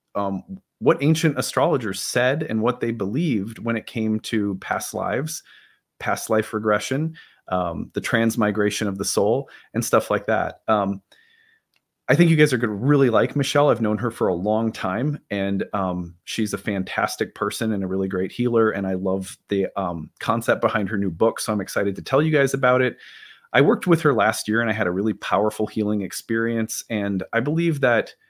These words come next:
I mean, I get questions all year round from people saying, like, is, uh, you know,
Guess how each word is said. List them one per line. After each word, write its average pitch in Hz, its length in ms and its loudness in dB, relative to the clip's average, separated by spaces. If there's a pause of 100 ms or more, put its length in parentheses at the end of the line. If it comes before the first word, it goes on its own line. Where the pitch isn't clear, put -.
(280)
I 143 40 2
mean, 165 180 6
I 170 100 6
get 185 160 4
questions 156 500 2
all 131 240 4
year 127 220 2
round 113 340 0
from 143 140 -2
people 147 260 0
saying, 117 300 -4
like, 110 240 -2
is, 120 160 -6 (180)
uh, - 60 -10 (440)
you 143 80 2
know, 123 220 0